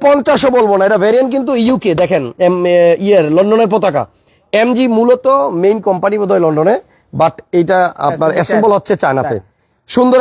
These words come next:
Speaker 1: একটা গাড়ি, কালারটাও সুন্দর, দামটাও সুন্দর। ইয়েলো বার্ড, ইয়েস, একজন লেখছে ইয়েলো বার্ড, মানে হলুদ পাখি। Very nice, good condition, না, good afternoon। So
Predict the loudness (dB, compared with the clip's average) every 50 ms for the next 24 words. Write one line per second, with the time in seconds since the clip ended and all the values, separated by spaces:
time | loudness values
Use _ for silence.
0 | 2 0 0 0 2 2 2 2 0 0 -4 -6 -8 _ -2 0 0 0 0 0
1 | 0 0 0 0 -2 -2 -2 0 0 0 0 2 0 0 0 0 0 0 0 0
2 | 0 -2 -2 -2 0 0 0 0 0 -2 -2 0 2 2 2 2 2 2 2 2
3 | 2 0 -2 -4 _ _ _ _ _ -12 -6 -2 0 2 2 2 0 0 -2 0
4 | 0 0 0 0 -2 -4 -4 -2 -2 -2 -2 -2 -2 0 0 0 -2 -2 -2 -2
5 | -2 0 0 2 2 2 2 0 0 0 0 0 0 2 2 2 0 0 -2 -4
6 | -4 -2 -2 -2 -4 -6 -8 -8 -8 _ _ _ _ _ -6 -2 0 2 2 2
7 | 2 2 2 2 2 0 -2 -6 -6 -6 -4 -2 -2 -2 -2 -2 -2 0 0 0
8 | 0 0 -2 -2 -2 -4 -8 _ _ _ _ _ -2 -2 0 2 2 2 2 2
9 | 2 2 0 0 2 2 0 0 -2 -6 _ _ _ _ _ _ _ _ _ _
10 | -4 -2